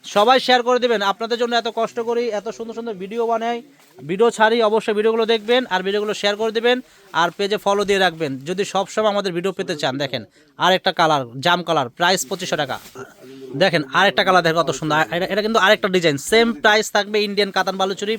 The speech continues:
প্রাইস থাকবে পঁচিশশো টাকা। সেম প্রাইস থাকবে ইন্ডিয়ান কাতান বালুচুরি, প্রাইস থাকবে মাত্র পঁচিশশো টাকা। আগামীকাল সকাল সকাল আমাদের মরিয়ম শাড়ি ঘরে চলে আসবেন যারা শাড়ি কিনবেন, প্রচুর পরিমাণ শাড়ি আছে। ইন্ডিয়ান শাড়ি, গর্জিয়াস, গর্জিয়াস ইন্ডিয়ান শাড়ি আছে আমাদের দোকানে। আপনারা চলে আসবেন যারা শাড়ি কিনবেন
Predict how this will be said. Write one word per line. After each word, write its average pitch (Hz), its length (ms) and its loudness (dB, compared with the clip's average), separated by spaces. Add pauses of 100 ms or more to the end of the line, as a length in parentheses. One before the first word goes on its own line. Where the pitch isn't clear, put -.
প্রাইস 180 280 -4
থাকবে 180 240 -8
পঁচিশশো 170 340 -10
টাকা। 120 140 -10 (380)
সেম 214 300 0 (100)
প্রাইস 214 280 4
থাকবে 190 180 2 (100)
ইন্ডিয়ান 208 280 -2
কাতান 196 260 0
বালুচুরি, 190 340 -2 (140)
প্রাইস 175 260 4
থাকবে 190 200 0
মাত্র 190 140 -2 (120)
পঁচিশশো 180 320 -4
টাকা। 135 140 0 (400)
আগামীকাল 208 340 4 (100)
সকাল 208 240 4
সকাল 214 200 4
আমাদের 208 260 2
মরিয়ম 208 260 2
শাড়ি 196 160 0
ঘরে 196 180 2
চলে 208 180 4
আসবেন 202 240 0
যারা 190 160 4
শাড়ি 185 180 0
কিনবেন, 180 240 -4 (120)
প্রচুর 220 320 0 (100)
পরিমাণ 214 260 0
শাড়ি 202 200 2
আছে। 160 180 -4 (440)
ইন্ডিয়ান 220 480 2
শাড়ি, 220 160 4 (160)
গর্জিয়াস, 202 400 4 (120)
গর্জিয়াস 214 360 2 (140)
ইন্ডিয়ান 208 320 0
শাড়ি 208 140 0
আছে 208 220 2
আমাদের 196 260 -4
দোকানে। 208 240 0 (440)
আপনারা 196 200 4 (100)
চলে 220 220 6
আসবেন 196 220 2
যারা 196 140 2
শাড়ি 196 200 2
কিনবেন 226 280 2